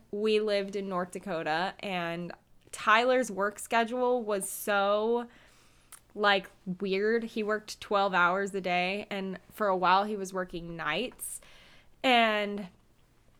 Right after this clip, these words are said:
so I put myself on a sleep schedule that would m-, give us the most time to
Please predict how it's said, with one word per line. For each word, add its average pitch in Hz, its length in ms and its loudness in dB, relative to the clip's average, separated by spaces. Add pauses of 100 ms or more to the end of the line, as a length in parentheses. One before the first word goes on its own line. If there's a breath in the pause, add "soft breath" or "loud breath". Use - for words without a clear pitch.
(220)
so 226 760 6
I 240 480 12
put - 300 2
myself 226 680 4 (100)
on 196 400 4
a 202 100 -6
sleep 226 380 -4
schedule 190 800 0
that 180 320 4
would 185 400 -4 (360)
m-, 202 400 -4 (140)
give 240 400 4
us 233 240 8
the 214 140 -4
most 202 420 0
time 185 580 2
to 185 280 -8